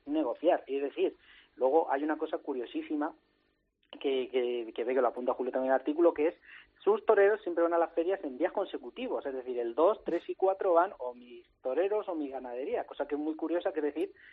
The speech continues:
que da la sensación de que es el pack Matilla, ¿no? Es decir, bueno, pues, eh, ¿tú quién quieres? ¿Quieres a Fandi? Bueno, pues si quieres también a Manzanares o a Talavante cuando estaba, uno de mis toros,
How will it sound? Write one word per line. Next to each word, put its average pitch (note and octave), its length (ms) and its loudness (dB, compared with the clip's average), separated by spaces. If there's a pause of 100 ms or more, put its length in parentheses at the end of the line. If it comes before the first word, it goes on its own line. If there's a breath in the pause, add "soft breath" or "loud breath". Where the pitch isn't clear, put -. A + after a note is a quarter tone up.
(160 loud breath)
que A#2 100 -6
da C#3 140 6
la D3 60 0
sensación F#3 420 0
de E3+ 80 -4
que D3 80 -2
es - 100 -4
el E3 100 -2
pack E3 240 0
Matilla, D#3 480 -6
¿no? E3 160 -8
Es D3+ 80 -12
decir, C#3+ 240 -6
bueno, C#3 220 -4
pues, B2 180 -10 (120)
eh, D3 280 2
¿tú A3+ 140 -4
quién A3 200 0
quieres? A#2+ 240 -2
¿Quieres F#3 240 2
a G3 100 8
Fandi? A3+ 280 2
Bueno, C#3 220 0
pues D3+ 160 -4
si - 100 -18
quieres B2+ 220 -6
también D3+ 400 -4 (320 loud breath)
a - 80 -6
Manzanares C3 480 -2
o A#2 60 0
a - 40 -2
Talavante A2+ 440 -6
cuando C#3 760 -2
estaba, C#3 340 0
uno D3+ 240 0
de F3 100 -2
mis F#3 180 -8
toros, A3+ 300 2